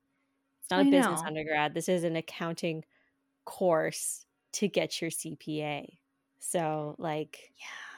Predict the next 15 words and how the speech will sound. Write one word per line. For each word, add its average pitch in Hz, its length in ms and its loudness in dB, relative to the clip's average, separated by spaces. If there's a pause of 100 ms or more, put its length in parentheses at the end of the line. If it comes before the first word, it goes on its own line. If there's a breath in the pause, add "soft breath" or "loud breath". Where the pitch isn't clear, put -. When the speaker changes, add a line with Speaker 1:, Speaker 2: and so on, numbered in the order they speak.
(300 loud breath)
Speaker 1:
why 165 240 -2
the 175 80 -4
hell 165 200 0
are 160 60 0
you 156 180 -2
taking 156 420 -4
it 147 220 -10 (560)
if 175 180 -2
you're 165 120 0
not 151 180 -6
gonna 151 160 -4
take 151 180 -4
it 143 100 -8
seriously? 196 560 -4 (680)
Speaker 2:
Yeah, 185 380 -4